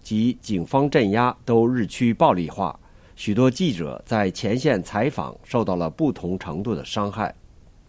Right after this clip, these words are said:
香港新闻界七大传媒工会今年七月十四日曾发起黑衣静默游行，抗议警方在多次示威活动中妨碍采访，要求警方尊重新闻自由。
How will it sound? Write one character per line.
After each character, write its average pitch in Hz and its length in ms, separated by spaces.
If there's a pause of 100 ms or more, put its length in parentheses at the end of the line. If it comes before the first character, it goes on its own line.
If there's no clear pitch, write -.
(340)
香 170 200
港 120 180
新 165 220
闻 131 140
界 135 280
七 - 220
大 131 220
传 110 200
媒 127 140
工 139 200
会 131 360
今 135 160
年 113 240
七 - 180
月 127 140
十 107 180
四 117 220
日 82 320
曾 95 320
发 135 240
起 73 340
黑 143 160
衣 131 420
静 147 200
默 107 240
游 85 240
行， 92 340 (480)
抗 180 220
议 113 100
警 90 220
方 123 280 (100)
在 107 320
多 156 200
次 123 300
示 - 180
威 123 160
活 101 180
动 113 220
中 120 280 (100)
妨 107 320
碍 135 180
采 95 300
访， 65 260 (460)
要 147 160
求 123 140
警 76 260
方 110 340
尊 139 260
重 101 240
新 156 240
闻 104 140
自 110 220
由。 65 300